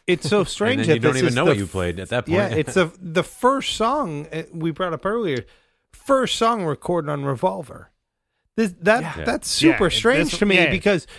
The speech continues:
Speaker 1: you get
Speaker 4: This
Speaker 1: to
Speaker 4: one
Speaker 1: much
Speaker 4: is,
Speaker 1: more
Speaker 4: that's crazy.
Speaker 1: traditional material after this.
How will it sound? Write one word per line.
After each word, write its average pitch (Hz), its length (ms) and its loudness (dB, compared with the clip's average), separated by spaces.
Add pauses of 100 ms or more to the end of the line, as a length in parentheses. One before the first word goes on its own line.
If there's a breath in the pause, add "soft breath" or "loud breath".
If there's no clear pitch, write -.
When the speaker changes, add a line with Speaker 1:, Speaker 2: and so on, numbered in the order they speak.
(100)
Speaker 1:
you 196 120 0
get 247 200 2
Speaker 4:
This 160 140 4
Speaker 1:
to 156 60 2
Speaker 4:
one 147 80 4
Speaker 1:
much 220 200 2
Speaker 4:
is, - 40 -6
Speaker 1:
more 214 220 4
Speaker 4:
that's 135 180 -2
crazy. 180 200 2
Speaker 1:
traditional 180 540 -2
material 147 1040 -2
after 185 540 -2
this. - 520 -12